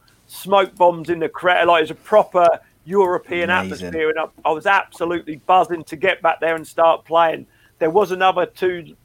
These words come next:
Speaker 1: lads there that were my age in my youth team that I was really close with as well, so it made me settle really quickly, and it was a wonderful experience, both as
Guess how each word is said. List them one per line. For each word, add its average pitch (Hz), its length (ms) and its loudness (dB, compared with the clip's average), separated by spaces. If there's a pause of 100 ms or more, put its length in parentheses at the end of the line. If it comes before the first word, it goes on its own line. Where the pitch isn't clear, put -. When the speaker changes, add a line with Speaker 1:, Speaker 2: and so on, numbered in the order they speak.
(120)
Speaker 1:
lads 170 400 0
there 185 200 2
that 170 120 2
were 160 160 -8 (120)
my 185 380 0
age 175 180 -6
in 165 80 -10
my 170 160 -4
youth 175 280 -10
team 175 180 -6
that 165 60 -2
I 160 80 -2
was 151 120 -6
really 175 180 -8
close 180 400 -4
with 156 140 -12
as 139 100 -12
well, 170 240 -2
so 170 180 -4
it - 180 -6 (500)
made 185 220 -2
me 170 120 -6
settle 196 420 0
really 165 280 -6
quickly, 175 480 -4
and 165 100 -4
it 156 80 -8
was 156 200 -16 (120)
a 175 80 -2
wonderful 165 880 -2 (340)
experience, 175 840 0
both 180 420 0
as 170 320 -8